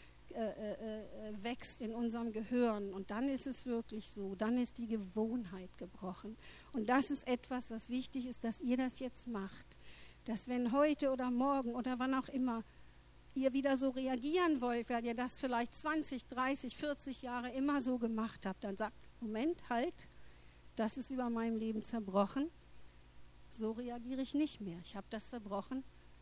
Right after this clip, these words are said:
jetzt ist es anders.“ Ja? Und ihr proklamiert die Wahrheit über euch, die wir heute proklamiert haben. Und ich sage euch, dass am Anfang wird's vielleicht schwer sein,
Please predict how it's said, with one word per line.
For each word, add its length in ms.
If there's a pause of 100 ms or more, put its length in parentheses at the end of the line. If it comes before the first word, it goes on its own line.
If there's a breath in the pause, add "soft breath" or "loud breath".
(300 loud breath)
jetzt 300
ist 140
es 120
anders.“ 560
Ja? 140
Und 160
ihr 120
proklamiert 720
die 160
Wahrheit 440
über 200
euch, 200
die 120
wir 160
heute 260
proklamiert 760
haben. 300 (760 loud breath)
Und 80
ich 100
sage 440
euch, 380
dass 200
am 120
Anfang 380
wird's 200
vielleicht 320
schwer 300
sein, 280